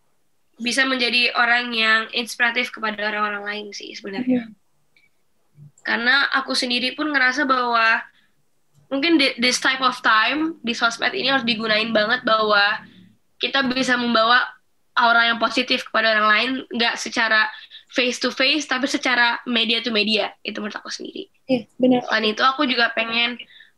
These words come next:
Speaker 1: eh, pastinya juga keluarin single banyak, sebanyak-banyaknya
Speaker 2: Amin.
Speaker 1: mungkin,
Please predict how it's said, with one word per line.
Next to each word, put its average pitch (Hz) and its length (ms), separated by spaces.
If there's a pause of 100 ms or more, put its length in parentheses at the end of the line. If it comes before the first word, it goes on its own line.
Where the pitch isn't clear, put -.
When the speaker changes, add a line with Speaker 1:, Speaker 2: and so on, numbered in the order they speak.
(120)
Speaker 1:
eh, 208 240
pastinya 226 400
juga 226 340
keluarin 208 300
single 208 400
banyak, 202 400
sebanyak-banyaknya 220 720
Speaker 2:
Amin. 220 80
Speaker 1:
mungkin, 262 560